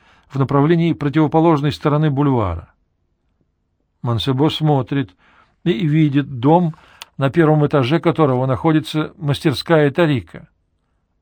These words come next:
Дом этот точно такой же, как и тот, в котором они сейчас находятся. В том доме на первом этаже мастерская, а над ней два этажа, на каждом из которых по одной квартире.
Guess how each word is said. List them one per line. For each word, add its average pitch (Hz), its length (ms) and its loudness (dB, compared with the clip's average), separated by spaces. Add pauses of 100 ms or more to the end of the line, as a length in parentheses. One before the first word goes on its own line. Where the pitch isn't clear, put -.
(260)
Дом 135 280 0
этот 143 200 0
точно 143 320 -4
такой 160 380 2
же, 120 140 -4
как 117 200 -4
и 120 60 -4
тот, 160 220 -2
в - 40 -20
котором 143 380 -4
они 185 220 -4
сейчас - 380 -10
находятся. 123 640 -8 (880)
В - 100 -20
том 202 340 2
доме 120 400 0
на 120 140 -4
первом 151 320 0
этаже 131 260 -2
мастерская, 131 920 -2 (720)
а 139 120 -2
над 147 220 0
ней 180 260 -2
два 156 320 2
этажа, 143 540 2
на 135 160 -2
каждом 165 420 2
из - 80 -6
которых 165 500 -2
по 117 140 0
одной 131 280 -4
квартире. 120 760 -4